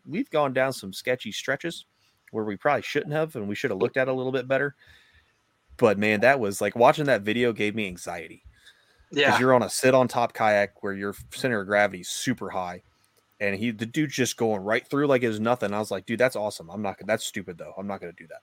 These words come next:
Speaker 1: <laughs> So
Speaker 2: I made that mis-, I made that mistake fishing the Hobie B O S on the Susquehanna. I fished, um, the Juniata River,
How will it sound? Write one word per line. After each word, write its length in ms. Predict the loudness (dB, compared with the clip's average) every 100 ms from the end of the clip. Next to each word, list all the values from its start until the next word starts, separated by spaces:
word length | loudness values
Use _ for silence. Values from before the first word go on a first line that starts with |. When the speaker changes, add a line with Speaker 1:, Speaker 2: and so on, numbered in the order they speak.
| -20
Speaker 1:
<laughs> 140 | -12 6
So 120 | 8
Speaker 2:
I 100 | 10
made 200 | 8 10
that 180 | 6 4
mis-, 340 | 2 0 0 2
I 100 | 4
made 200 | 6 6
that 140 | 6
mistake 380 | 4 4 2 4
fishing 300 | 4 4 4
the 60 | 4
Hobie 280 | 4 4 4
B 180 | 4
O 100 | 6
S 320 | 4 2 0 0
on 120 | 0
the 100 | 2
Susquehanna. 720 | 2 0 0 -2 0 2 2 0 -10 -20 -20 _
I 80 | -2
fished, 380 | 2 2 2 2
um, 320 | 4 4 0
the 100 | -4
Juniata 600 | 0 4 6 6 6 6
River, 480 | 6 4 6 4 4